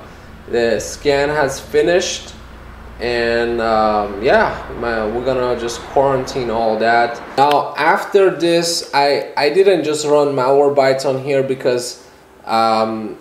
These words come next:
I had to run other, um, antivirus, anti-malware, anti-adware software to completely get this system clean.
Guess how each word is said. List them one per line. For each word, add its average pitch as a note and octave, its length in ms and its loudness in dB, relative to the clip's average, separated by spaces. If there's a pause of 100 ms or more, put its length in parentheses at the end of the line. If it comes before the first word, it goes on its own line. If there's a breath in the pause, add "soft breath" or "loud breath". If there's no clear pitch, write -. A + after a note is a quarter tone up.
I B2 140 0
had D3 300 2
to C#3+ 120 -2
run C#3 240 2 (120)
other, C3 720 2 (360)
um, A2 800 0 (960)
antivirus, B2 880 0
anti-malware, A#2 720 0
anti-adware B2 680 0
software B2 400 -2
to A#2 120 -8
completely C#3 600 -6
get B2 240 0
this A#2 160 -8
system A#2+ 480 -8 (100)
clean. D3 360 0